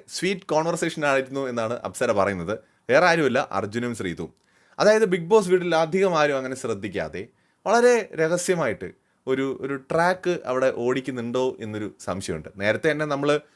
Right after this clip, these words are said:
ആ, പലപ്പോഴായിട്ട് പലരും സംശയമായിട്ട് പറഞ്ഞൊരു കാര്യമാണ്. പക്ഷേ ഇത് അപ്സര കയ്യോടെ പൊക്കി, കാരണം അവിടെ അപ്സര ഉണ്ടാവുമെന്ന് ഇവർ വിചാരിച്ചില്ല. അപ്പൊ ഇവരുടെ ഈ കോൺവെർസേഷൻ അപ്സര കംപ്ലീറ്റ് ആയിട്ട് അവിടെ നിന്ന് കേട്ടു.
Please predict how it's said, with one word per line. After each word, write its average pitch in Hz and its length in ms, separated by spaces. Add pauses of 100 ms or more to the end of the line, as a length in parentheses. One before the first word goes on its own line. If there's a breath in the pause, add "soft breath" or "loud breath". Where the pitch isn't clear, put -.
(140 soft breath)
ആ, 127 40
പലപ്പോഴായിട്ട് 160 720 (140)
പലരും 156 300
സംശയമായിട്ട് 151 560
പറഞ്ഞൊരു 135 320
കാര്യമാണ്. 110 460 (340 soft breath)
പക്ഷേ 151 180
ഇത് 214 100
അപ്സര 208 340
കയ്യോടെ 156 480
പൊക്കി, 113 300
കാരണം 127 160
അവിടെ 139 200
അപ്സര 165 340
ഉണ്ടാവുമെന്ന് 123 380
ഇവർ 107 140
വിചാരിച്ചില്ല. 90 540
അപ്പൊ - 400
ഇവരുടെ 165 260
ഈ 175 40
കോൺവെർസേഷൻ 131 760 (120)
അപ്സര 107 280 (100)
കംപ്ലീറ്റ് 131 540
ആയിട്ട് 98 160
അവിടെ 92 140
നിന്ന് 98 140
കേട്ടു. 82 260